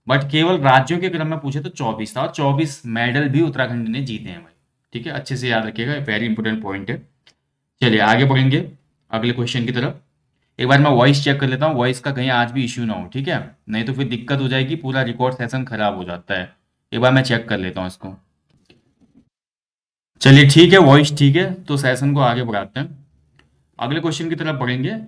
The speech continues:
देश के किस राज्य ने ग्लोबल टूरिज्म अवार्ड दो हज़ार तेईस को जीत लिया है? तो ग्लोबल टूरिज्म अवार्ड दो हज़ार तेईस जीतने वाला राज्य बना भाई केरल राज्य बना, ये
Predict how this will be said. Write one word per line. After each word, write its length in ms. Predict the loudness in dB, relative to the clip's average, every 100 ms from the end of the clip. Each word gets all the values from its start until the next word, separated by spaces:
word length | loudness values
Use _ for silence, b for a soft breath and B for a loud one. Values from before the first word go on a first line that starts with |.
| -16 -8
देश 300 | -2 0 0
के 120 | -4
किस 260 | -4 -6 -2
राज्य 320 | -2 0 -2
ने 120 | -6
ग्लोबल 500 | -6 -2 0 0 -2 -4 -4
टूरिज्म 420 | 0 0 -2 -4
अवार्ड 380 | -4 -4 -4 -2
दो 160 | -4
हज़ार 180 | -4 -6
तेईस 280 | -6 -6 -6
को 140 | -10
जीत 260 | -10 -12 -10
लिया 200 | -12 -12
है? 140 | -16 _ _ _ -4
तो 180 | -2 0
ग्लोबल 460 | 2 2 2 0
टूरिज्म 460 | -2 -2 -2 -2 -6
अवार्ड 240 | -6 -4
दो 120 | -4
हज़ार 160 | -2 -4
तेईस 340 | -2 -4 -4
जीतने 240 | -6 -6 -6
वाला 180 | -6 -6
राज्य 320 | -6 -6 -8
बना 200 | -6 -8
भाई 160 | -8 -14 _ _ _ _ _
केरल 340 | -4 -2 0
राज्य 280 | 0 -2 -4
बना, 220 | -4 -6
ये 160 | -6